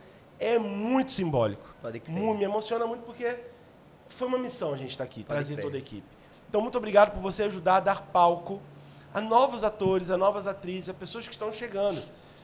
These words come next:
Speaker 1: Quando você pega uma plataforma e você divide, você aumenta o palco pra quem tá precisando chegar.
Speaker 2: Uhum.
Speaker 1: Essa é a nossa missão, esse é o nosso coletivo aqui, Coletivo Nordestinos pelo Mundo, né? E eu quero saber se você quer mandar um recado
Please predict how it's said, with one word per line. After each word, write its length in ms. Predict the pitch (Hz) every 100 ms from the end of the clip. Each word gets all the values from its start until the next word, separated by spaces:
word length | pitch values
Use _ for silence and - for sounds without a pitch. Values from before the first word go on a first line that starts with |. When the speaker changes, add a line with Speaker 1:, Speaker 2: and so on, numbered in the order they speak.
| -
Speaker 1:
Quando 180 | - 214
você 120 | 247
pega 200 | 254 202
uma 120 | 190 180
plataforma 680 | 165 165 143 135 120 110 101 - - - - -
e 80 | 143
você 240 | 143 147 131
divide, 500 | 117 110 196 190 127
você 220 | 139 175
aumenta 320 | 165 165 170
o 20 |
palco 400 | - 147 151 151
pra 220 | 156 165
quem 100 | 160
tá 100 | 165
precisando 460 | 156 - 160 151 147
chegar. 380 | 165 160 120 113
Speaker 2:
Uhum. 240 | 123 117 101 -
Speaker 1:
Essa 280 | 214 226 220
é 20 |
a 20 |
nossa 220 | 185 175
missão, 360 | 165 160 120 107 -
esse 200 | 156 165
é 40 | 185
o 20 |
nosso 320 | 165 170 170
coletivo 640 | - 175 170 - 160 143
aqui, 380 | 143 147 143 156 - - - -
Coletivo 500 | 185 175 175 214 208
Nordestinos 440 | 190 180 175 170
pelo 160 | 170 147
Mundo, 260 | 127 120
né? 260 | 123 143 185 - - - -
E 20 |
eu 80 | 190
quero 160 | 196 226
saber 580 | 247 214 220 233 - - -
se 60 | -
você 80 | 269
quer 100 | 233
mandar 240 | 226 214
um 60 | 220
recado 540 | 247 214 190 190 226